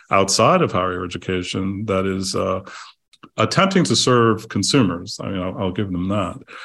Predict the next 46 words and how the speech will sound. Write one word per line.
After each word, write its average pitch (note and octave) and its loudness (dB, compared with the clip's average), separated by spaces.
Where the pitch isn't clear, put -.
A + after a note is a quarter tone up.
But - 2
I F#2+ 2
think G2+ 2
we G2+ 4
come F#2+ 0
back F#2 4
to - -4
this F2 -2
idea F2 0
of E2+ -4
nuance. F#2 -2
I - -8
mean, F#2 -6
how A#2+ 2
do D#3 2
you D3+ 4
have A#2+ 4
a G2+ 4
nuanced A2 2
conversation G2 2
about F2+ 0
whether G2 2
or G2+ 2
not F#2+ 2
a F#2 -2
school G2+ 2
will F#2+ 2
be F2+ 0
right F2+ 0
for G2 0
a F2 -2
student A2+ 2
when F2+ 0
the F2+ 0
student A#2+ 2
looks G2 0
at G2 0
a F2+ 0
list G#2 2
and F2+ 0
sees G#2+ 0
that G2+ -4
the G2+ -4
school G#2 0
you G#2 4
represent G2 2